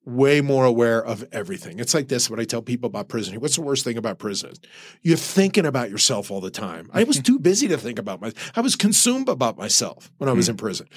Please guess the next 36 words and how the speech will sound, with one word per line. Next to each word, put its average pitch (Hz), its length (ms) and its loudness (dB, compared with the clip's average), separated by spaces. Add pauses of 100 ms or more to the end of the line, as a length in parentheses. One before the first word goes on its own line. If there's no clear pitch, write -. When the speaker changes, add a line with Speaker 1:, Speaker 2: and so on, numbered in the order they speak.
(460)
Speaker 1:
That's 165 140 4
what 165 120 0
covid 120 280 2
did 98 180 -4
to 95 60 -6
everyone 87 320 -8
else. - 260 -6
They 131 100 0
made 135 180 6
them 120 100 2
con-, 120 180 -4
self-consumed. 120 960 0 (300)
"Oh 110 100 -2
my 101 140 -8
God, 87 240 -12
this 90 180 2
is - 100 -2
happening 90 360 -10
to 85 60 -12
me. 85 180 -10
What's 117 240 -4
going 113 260 -4
on? 90 180 -6
Da, 117 100 -2
da, 120 140 0
da, 98 140 -6
da." 117 200 -2 (480)
It, 143 240 -4
it's 139 120 0
self-consumption, 131 880 0 (320)
right? 117 240 -6 (420)
And 135 380 0 (280)
the 151 100 0
distractions 131 600 2
were 98 120 -8
gone - 320 -12